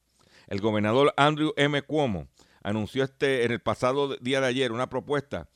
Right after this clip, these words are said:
en la Ley de Derecho de Saber del Consumidor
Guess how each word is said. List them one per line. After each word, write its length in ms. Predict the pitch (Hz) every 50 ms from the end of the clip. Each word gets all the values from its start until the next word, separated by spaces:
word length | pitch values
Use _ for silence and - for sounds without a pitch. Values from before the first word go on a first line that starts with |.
| _ _ _ _ _ _ _ _
en 260 | - 101 117 117 113
la 140 | 113 107 107
Ley 200 | 110 131 151 160
de 140 | 147 143 131
Derecho 400 | 123 113 113 131 143 - 160 135
de 100 | 127 117
Saber 360 | - 120 107 107 120 131 135
del 180 | 127 131 110
Consumidor 680 | - 110 110 98 - 110 104 110 120 127 127 113 87 80